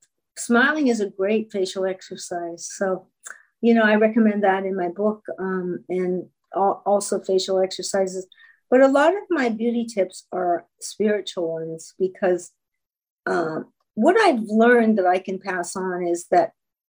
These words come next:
when you blame other people for whatever's happened to you, nothing will change in your life. You'll just keep recycling that karma, shall we say.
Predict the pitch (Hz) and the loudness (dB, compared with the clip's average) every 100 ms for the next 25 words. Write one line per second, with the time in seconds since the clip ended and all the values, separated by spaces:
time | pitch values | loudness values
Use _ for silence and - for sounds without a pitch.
0 | _ _ 214 254 262 311 370 269 247 240 | _ _ 4 8 8 8 6 2 2 4
1 | 220 196 - 220 220 202 - 190 180 185 | 2 2 -2 -4 -2 -6 -2 0 2 2
2 | 190 190 175 185 180 202 196 208 214 214 | 2 0 -4 -6 -6 -8 -4 0 2 4
3 | 214 - _ _ _ _ _ 214 226 240 | 2 0 _ _ _ _ _ 2 2 2
4 | 269 247 185 - 196 190 185 185 165 170 | 2 2 0 -2 -4 -4 -6 -4 -4 -2
5 | 156 143 - 196 202 214 - 220 214 180 | -4 -6 -2 0 0 -4 -2 -4 0 0
6 | - 214 214 220 196 175 170 170 165 165 | 2 2 2 2 -2 -2 -2 -4 -4 -8
7 | _ _ _ _ _ - 190 190 156 147 | _ _ _ _ _ -2 0 2 -2 -6
8 | - - 165 165 165 - - | -14 -6 -2 -2 -4 -8 -8